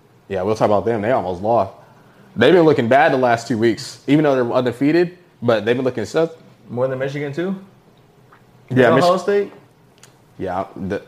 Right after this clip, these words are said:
Speaker 1: well, they're not better than them, but I'm
Speaker 2: No,
Speaker 1: saying
Speaker 2: I'm saying, like, more balanced than them.
Speaker 1: Yeah, I think one. I think those teams, like, both have better than the other, like, by a lot. But I think Utah is, like,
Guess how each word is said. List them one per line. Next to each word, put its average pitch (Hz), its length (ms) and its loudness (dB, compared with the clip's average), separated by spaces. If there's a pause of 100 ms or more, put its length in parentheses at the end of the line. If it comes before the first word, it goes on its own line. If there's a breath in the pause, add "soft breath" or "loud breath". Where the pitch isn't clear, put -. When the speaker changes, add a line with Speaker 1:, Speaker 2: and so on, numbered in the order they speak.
Speaker 1:
well, 123 260 2
they're 147 160 2
not 135 260 2
better 127 260 0
than 131 140 -4
them, 135 220 -4
but 107 100 2
I'm 104 80 -2
Speaker 2:
No, 104 60 -10
Speaker 1:
saying 143 200 -4
Speaker 2:
I'm - 60 -6
saying, 139 240 -4
like, 117 180 -2
more 131 160 0
balanced 131 400 -2
than 165 100 -8
them. 175 200 -6
Speaker 1:
Yeah, 87 260 -6 (280)
I 120 80 2
think 127 200 2
one. 123 160 2
I 110 100 2
think 131 140 0
those 123 220 0
teams, 117 320 -6
like, 95 260 -4
both 107 200 -2
have 92 260 -2
better 101 240 -2
than 90 160 -10
the 90 120 -12
other, 85 280 -8 (140)
like, 95 220 -8
by 92 160 0
a 82 60 -2
lot. 80 440 -8
But 95 140 -4
I 98 60 0
think 95 180 -8
Utah 95 420 -6
is, 82 100 -12
like, 80 240 -10